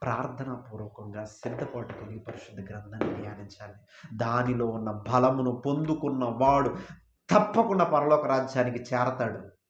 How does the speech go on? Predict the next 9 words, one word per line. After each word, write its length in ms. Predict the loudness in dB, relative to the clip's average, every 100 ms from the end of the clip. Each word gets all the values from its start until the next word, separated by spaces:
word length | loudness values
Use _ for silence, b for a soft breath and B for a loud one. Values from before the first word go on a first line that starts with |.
| _ _ _ _ _ _ _ _ _
నేనే 400 | -6 -2 0 2
కదండి, 380 | 2 0 -2 -6
అనేకమైన 560 | -6 -2 -2 -2 -6 -6
భక్తులు 420 | -8 -10 -10 -10
నేర్పించారు 600 | -8 -8 -10 -14 -12 -10 -10
మనకి 220 | -14 -12
మాటలు, 440 | -12 -12 -14 -16 -20 _ b b b
అనేక 380 | -2 2 2 2
మంది, 600 | -2 -2 -4 -6 -8 -12